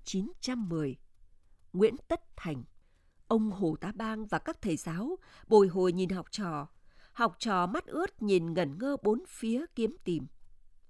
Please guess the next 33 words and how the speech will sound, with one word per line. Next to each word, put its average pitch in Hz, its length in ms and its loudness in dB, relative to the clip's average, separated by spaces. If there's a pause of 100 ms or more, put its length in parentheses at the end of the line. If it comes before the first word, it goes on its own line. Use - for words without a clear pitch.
(460)
Những 202 180 0
áng 220 220 -4
mây 208 300 4
nhuộm 196 260 4
nắng 208 280 -6
ban 277 200 -6
mai 285 320 -4 (400)
bay 240 260 -2
ra 247 180 -4
biển 160 300 -2
xa 226 320 -4
xăm. 226 300 -4 (1400)
Thuyền 208 300 6
chở 202 160 2
hàng 175 300 0
của 180 120 2
Tư 302 200 -2
Lê 294 260 2
từ 196 160 0
Phan 294 200 -4
Thiết 359 240 -2 (120)
trở 170 300 4
về 165 240 2
Sài 165 240 -4
Gòn 160 260 0
lúc 214 240 -2
đêm 247 200 -2
khuya. 254 360 -4 (640)
Mặt 165 260 -2
sông 208 420 -2
loang 208 280 2
láng 202 260 -2
bóng 240 160 -4